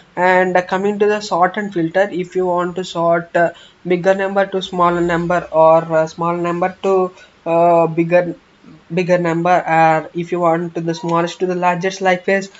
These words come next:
if you want to sort anything or if you want to filter anything, you can use the sort and filter option. And coming to the find and select option, you can see there are different type of options. I will explain you one. In likewise only, you can use any of these,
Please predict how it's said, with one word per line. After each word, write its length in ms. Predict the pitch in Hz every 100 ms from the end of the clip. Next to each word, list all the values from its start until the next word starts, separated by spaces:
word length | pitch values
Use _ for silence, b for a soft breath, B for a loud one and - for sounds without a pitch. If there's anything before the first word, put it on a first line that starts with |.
| B B
if 160 | 208 202
you 80 | 220
want 180 | 208 208
to 60 |
sort 320 | 220 196 196 208
anything 500 | 208 208 208 214 214
or 340 | - 165 170 165
if 140 | 170
you 60 | 190
want 240 | 180 180
to 80 | 185
filter 260 | 190 190
anything, 480 | 214 196 180 214 311
you 60 | 202
can 180 | 185 175
use 220 | 180 175
the 140 | 190
sort 300 | 190 175 165
and 120 | 180 175
filter 300 | 160 165 147
option. 420 | 139 - 196 269 B B B B -
And 460 | 185 196 202 202 196
coming 260 | 196 208 208
to 80 |
the 100 | 220
find 380 | 220 196 190 196
and 160 | 202 196
select 300 | 180 175 -
option, 260 | 175 - -
you 160 | 202 185
can 480 | 180 175 170 160
see 320 | 165 208 233 240
there 240 | 202 185
are 40 |
different 380 | 170 170 185 185
type 180 | 175 165
of 140 | 156
options. 560 | 131 135 - - 240 285 B B B
I 140 | - 180
will 160 | 202
explain 460 | 196 185 - 214 220
you 140 | 226
one. 340 | 190 196 240 277 -
In 100 | 190
likewise 460 | 180 180 202 214
only, 260 | 208 208 220
you 140 | 190
can 200 | 170 185
use 180 | 180 175
any 220 | 180 190
of 220 | 202 202
these, 300 | - 277 -